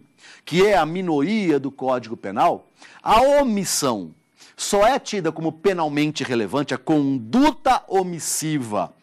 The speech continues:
será penalmente relevante a partir do instante em que o sujeito tinha o dever de agir, podia agir e não o fez.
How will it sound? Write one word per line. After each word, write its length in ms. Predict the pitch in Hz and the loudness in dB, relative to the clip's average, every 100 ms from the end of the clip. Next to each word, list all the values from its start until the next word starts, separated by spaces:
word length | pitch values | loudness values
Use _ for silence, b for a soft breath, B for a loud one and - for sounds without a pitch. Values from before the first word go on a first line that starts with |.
| b b b | b b b
será 400 | - 180 220 247 | -2 2 4 2
penalmente 540 | 202 180 147 151 - | 0 -4 -4 -6 -8
relevante 580 | 117 98 143 220 - - B B | -8 -4 -2 -2 -4 -14 B B
a 100 | 214 | -2
partir 340 | 214 247 240 285 | 0 -4 -4 -8
do 80 | |
instante 640 | 269 - - 123 98 - 82 b b | -6 -8 -6 -8 -8 -16 -20 b b
em 260 | - 190 202 | -2 -2 -2
que 200 | 196 196 | -6 -6
o 100 | 190 | -4
sujeito 640 | - 190 120 131 120 143 | -4 -6 -2 0 0 -4
tinha 460 | 147 214 220 180 151 | -4 0 2 2 2
o 180 | 147 139 | 2 -2
dever 840 | 104 139 107 90 90 143 202 269 | 0 0 -2 -8 -2 4 4 4
de 140 | 269 294 | 2 0
agir, 440 | 220 170 190 202 _ _ _ _ _ b b b b - | 0 -2 -6 -6 _ _ _ _ _ b b b b -2
podia 920 | 202 160 110 - 185 269 277 285 277 | 4 4 2 -2 2 4 6 4 4
agir 540 | 254 143 170 190 226 262 _ _ _ _ _ | 2 -2 -4 -2 -4 -8 _ _ _ _ _
e 200 | 233 233 | 2 2
não 440 | 196 180 165 160 156 | 4 2 0 0 -4
o 40 | |
fez. 520 | - - 73 - - | -10 -14 -16 -16 -18